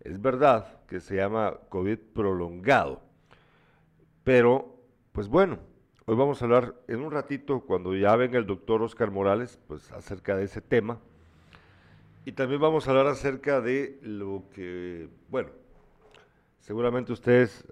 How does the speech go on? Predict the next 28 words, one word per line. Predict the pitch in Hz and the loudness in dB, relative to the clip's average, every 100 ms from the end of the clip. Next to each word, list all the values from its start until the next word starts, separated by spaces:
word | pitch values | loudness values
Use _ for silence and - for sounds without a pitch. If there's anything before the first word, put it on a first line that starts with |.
| - | -18
a-, | 55 - | -18 -8
algunos | 98 98 117 104 | -6 -4 -4 -6
han | 107 | -8
visto | 110 110 127 | -8 -8 -6
lo, | 101 95 | -4 -4
el | 95 | -6
video | 92 98 104 113 | -6 -2 0 0
que | - | -4
publicamos | - 92 90 98 101 110 | -12 -12 -10 -8 -8 -4
ayer | 117 104 113 | 0 2 2
acerca | 110 104 98 104 | 0 -6 -2 2
del, | 101 92 - | 2 0 -6
de | 98 90 | -10 -6
que | 95 | -6
el | 90 | -6
veinticuatro | 80 101 90 87 - 107 127 | -2 -2 -2 -6 -4 -2 -2
por | - 117 | -4 -6
ciento | - 120 110 | -4 -6 -2
de | 107 | -2
las | 95 - | -2 -6
personas | 90 - 101 104 | -12 -10 -10 -10
que | - | -14
se | - 101 | -8 -6
han | 98 | -6
hecho | 107 117 | -8 -2
ya | 110 | 0
la | 107 - | 0 -2
prueba | 107 107 104 85 | 0 2 2 -2